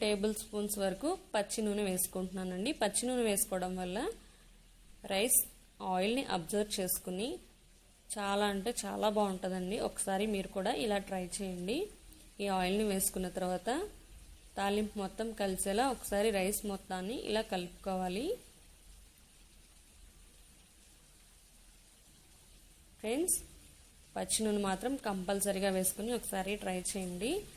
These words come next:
అదేనండి ఈ పులిహోరకి సీక్రెట్ రెసిపీ. ఇప్పుడు ఇందులోకి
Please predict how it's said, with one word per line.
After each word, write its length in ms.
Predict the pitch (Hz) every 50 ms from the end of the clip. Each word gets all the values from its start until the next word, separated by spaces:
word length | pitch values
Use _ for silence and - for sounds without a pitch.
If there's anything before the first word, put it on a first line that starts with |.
| - - - - - - 196
అదేనండి 440 | 190 185 196 196 196 185 185 208 254 247
ఈ 20 | - 208
పులిహోరకి 460 | 190 196 190 202 190 185 - - 240 - -
సీక్రెట్ 440 | - - - 185 202 247 - - 202
రెసిపీ. 340 | 180 180 - - - 233 294 392 466 - - - - - - - - - - - - - - - - - - - - - - - - - - - - - - - - - - - - - - - - - - - 208
ఇప్పుడు 240 | 190 190 214 247 311 - - - 208
ఇందులోకి 520 | 202 196 190 196 190 190 190 196 269